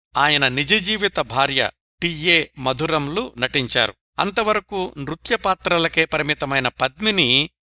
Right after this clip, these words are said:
హీరోయిన్గా నటించిన తొలి చిత్రం ఈ పెళ్లి కూతురు. ఇంకా ఈ సినిమాలో లలిత, సహస్రనామం, దొరైరాజ్ ప్రభృతులు నటించారు. తెలుగు కంటే తమిళంలో ఘన విజయం సాధించింది.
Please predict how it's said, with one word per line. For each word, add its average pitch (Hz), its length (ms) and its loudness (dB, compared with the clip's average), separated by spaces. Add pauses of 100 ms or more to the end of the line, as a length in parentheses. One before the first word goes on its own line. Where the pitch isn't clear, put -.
(160)
హీరోయిన్గా 202 640 2
నటించిన 151 520 -2
తొలి 151 340 -4
చిత్రం 139 480 -4 (300)
ఈ 143 140 2
పెళ్లి 147 380 0
కూతురు. 123 460 -8 (360)
ఇంకా 170 420 2 (220)
ఈ 165 120 0
సినిమాలో 156 680 0 (500)
లలిత, 180 580 2 (260)
సహస్రనామం, 151 1000 2 (320)
దొరైరాజ్ 151 680 2 (320)
ప్రభృతులు 147 600 0 (120)
నటించారు. 131 760 -2 (220)
తెలుగు 240 320 0
కంటే 160 680 2 (420)
తమిళంలో 208 600 0
ఘన 151 260 -2
విజయం 170 400 2
సాధించింది. 135 840 0